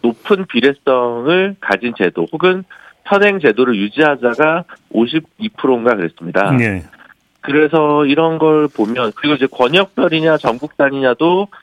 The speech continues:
Speaker 1: 어, 전국 단위가 다수를 차지했어요. 그
Speaker 2: 음.
Speaker 1: 공론 과정에서.
Speaker 2: 네.
Speaker 1: 이-, 이런 국회가 예산을 들인 과정이 있었는데 이런 점을 수용하지 않고, 어, 다른 결론을 치닫는다?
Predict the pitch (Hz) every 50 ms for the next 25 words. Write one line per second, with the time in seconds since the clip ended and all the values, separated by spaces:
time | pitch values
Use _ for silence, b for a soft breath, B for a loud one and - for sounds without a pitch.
0 | B B _ _ - - 104 - - 127 131 147 170 180 - - 156 147 135 135
1 | 131 131 - - - - - - 143 143 - - 170 165 160 165 117 - - _
2 | - 87 87 95 98 85 78 78 - - 90 123 123 110 98 101 101 98 95 -
3 | 90 82 76 87 85 87 85 80 123 147 196 208 151 110 107 101 92 B B B
4 | B B _ 175 180 170 147 160 180 208 214 220 208 196 190 - - - - -
5 | 190 175 175 147 113 117 131 160 165 160 151 - - 123 127 131 127 123 110 95
6 | 92 - - 113 113 104 95 87 85 - _ _ _ - _ _ - 151 123 101
7 | - - 143 139 123 98 82 82 80 92 98 101 92 82 78 76 - _ _ _
8 | _ _ _ _ _ _ 127 143 180 185 185 165 175 170 156 151 151 156 156 147
9 | - - 180 175 175 170 170 165 156 147 - 139 98 87 85 92 - - - 160
10 | 170 180 202 208 208 - _ _ _ _ _ - 101 101 - - - 123 139 160
11 | 165 170 165 165 160 160 156 - _ _ _ _ _ _ - 113 107 117 131 139
12 | 139 131 127 117 110 - - 185 180 185 165 123 101 92 143 175 214 226